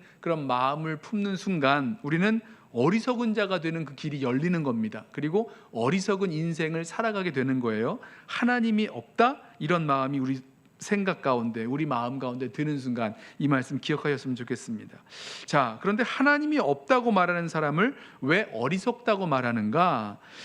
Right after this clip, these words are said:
자, 하나님이 없노라고 말하는 사람들의 그 삶의 모습, 삶의 결과들을 한번 살펴보십시오. 이유가 있죠. 일 절 보세요.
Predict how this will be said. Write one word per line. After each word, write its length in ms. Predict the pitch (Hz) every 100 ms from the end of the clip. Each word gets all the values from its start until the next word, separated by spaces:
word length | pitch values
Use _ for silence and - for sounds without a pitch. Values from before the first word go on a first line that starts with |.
| -
자, 140 | 127
하나님이 440 | 120 247 285 277 269
없노라고 540 | 175 214 247 233 220
말하는 300 | 190 185 190
사람들의 520 | 185 196 180 165 175
그 80 | -
삶의 640 | 170 - - 247 226 226
모습, 360 | 160 131 131 110
삶의 460 | - 247 247 240 -
결과들을 640 | - 165 247 240 233 202
한번 320 | 180 156 160 - -
살펴보십시오. 920 | - - 247 214 147 139 - 135 113 - - _
이유가 340 | 165 208 226 180
있죠. 220 | - -
일 160 | 202 196
절 140 | 214
보세요. 460 | 151 135 135 220